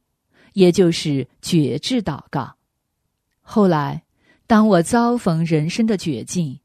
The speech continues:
像抓住最后一根救命稻草一样，我真正来到神面前，学习认识他，信靠他。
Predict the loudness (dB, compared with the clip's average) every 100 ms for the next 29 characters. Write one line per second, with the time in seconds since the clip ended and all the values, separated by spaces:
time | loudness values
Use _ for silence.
0 | _ _ _ 0 2 2 2 0 0 -4
1 | -4 0 0 0 -4 -4 -4 -2 -2 -2
2 | 0 2 2 2 0 0 0 -2 -4 -8
3 | -8 -8 -6 -6 -8 _ _ _ _ _
4 | _ 2 2 4 0 0 0 0 0 0
5 | 0 0 -2 0 2 2 0 -4 -6 -8
6 | -14 _ _ _ _ 0 2 2 0 -2
7 | 0 2 0 -2 -6 -10 -10 -12 -14 _
8 | -12 -4 2 2 2 -2 -6 -8 -8 -12
9 | -14